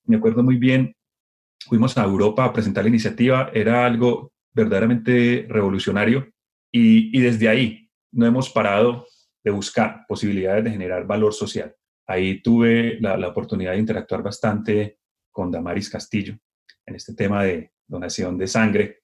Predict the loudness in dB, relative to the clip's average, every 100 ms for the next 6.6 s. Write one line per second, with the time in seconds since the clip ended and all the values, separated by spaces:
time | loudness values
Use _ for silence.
0 | _ _ -20 _ _ _ -6 -4 -4 -6
1 | -8 -6 -6 -6 -4 -4 0 0 -2 -6
2 | -8 -6 -2 -2 -4 -8 _ -20 _ _
3 | 0 6 8 8 8 6 4 0 0 2
4 | 2 0 -4 -6 _ _ _ _ _ _
5 | _ 0 2 2 2 2 0 0 0 0
6 | 0 -2 0 0 -2 -6